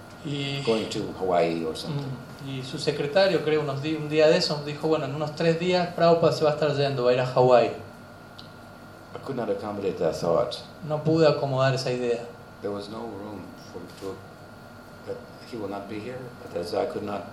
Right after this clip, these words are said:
Speaker 2: relate to that.
Speaker 1: No había lugar para yo acomodar la idea de que él no estuviese allí. No podía acomodarlo.
Speaker 2: At that time, I had deep experience and I understood something. What is, what is Viyog?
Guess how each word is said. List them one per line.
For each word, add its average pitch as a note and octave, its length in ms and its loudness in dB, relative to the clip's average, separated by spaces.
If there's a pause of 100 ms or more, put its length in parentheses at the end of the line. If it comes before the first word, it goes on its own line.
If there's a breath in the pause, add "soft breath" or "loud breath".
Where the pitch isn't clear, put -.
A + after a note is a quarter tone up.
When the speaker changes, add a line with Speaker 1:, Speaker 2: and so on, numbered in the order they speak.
(480)
Speaker 2:
relate D#3 280 0
to - 100 -4
that. - 360 -6
Speaker 1:
No D3 120 2
había D3+ 260 8
lugar D3 400 6
para C3+ 180 4
yo C3 120 0
acomodar C3+ 380 2
la C3+ 100 2
idea C3+ 200 4
de C3 140 2
que D3 120 -2
él C3+ 100 0
no C3+ 80 4
estuviese C3+ 500 4
allí. A#2+ 320 0 (360)
No C3+ 160 -4
podía C3+ 240 4
acomodarlo. C3 560 8 (180)
Speaker 2:
At - 180 -16
that D#3+ 220 2
time, D#3 380 2 (400)
I G#2 80 -4
had B2 260 4
deep B2+ 220 -6
experience A#2 720 0
and G2+ 120 -6
I G2+ 160 0 (120)
understood G#2+ 460 -6 (140)
something. G#2 360 -8 (720)
What A2 160 -2
is, - 360 -4 (480)
what G2 100 -6
is G#2+ 160 -8
Viyog? F2 460 -6